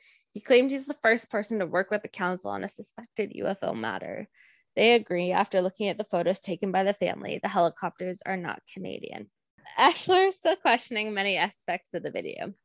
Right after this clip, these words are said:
His biggest question remains Guardian. "How does he know when and where they land?" he queried. He said Guardian has to have prior knowledge to arrive on site with packages of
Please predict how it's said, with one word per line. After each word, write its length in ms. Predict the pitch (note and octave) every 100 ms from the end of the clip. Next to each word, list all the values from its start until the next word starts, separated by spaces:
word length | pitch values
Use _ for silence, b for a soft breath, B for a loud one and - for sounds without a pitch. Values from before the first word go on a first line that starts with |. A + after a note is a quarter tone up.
| -
His 140 | A3+
biggest 380 | A3 A3 D#4+ -
question 380 | A3+ A3 - F3+
remains 500 | F3+ D#3+ D#3+ E3+ F3 _
Guardian. 540 | - F3+ - - - G3+ _ b b b _
"How 200 | - A3+
does 140 | A#3 C4
he 120 | D4+
know 260 | B3+ F3+ F3
when 240 | - E3
and 200 | E3 E3+
where 160 | - -
they 180 | G2+ G#2
land?" 360 | - - - -
he 80 | _ -
queried. 440 | - D2+ - - _ _ _ b b b -
He 100 | A3+
said 200 | B3+ A#3+
Guardian 460 | G3+ G#3 A3+ B3
has 360 | B3 G#3 G3 F#3+
to 80 | G#3+
have 260 | G3+ G3 -
prior 280 | G3+ F#3
knowledge 500 | F3 E3+ E3+ F3 -
to 80 | -
arrive 380 | F3 D#3+ D#3+ E3+
on 200 | F#3+ F#3
site 240 | - C#3
with 120 | D#2 -
packages 580 | F3 F3+ F#3+ F3+ F#3
of 80 | G3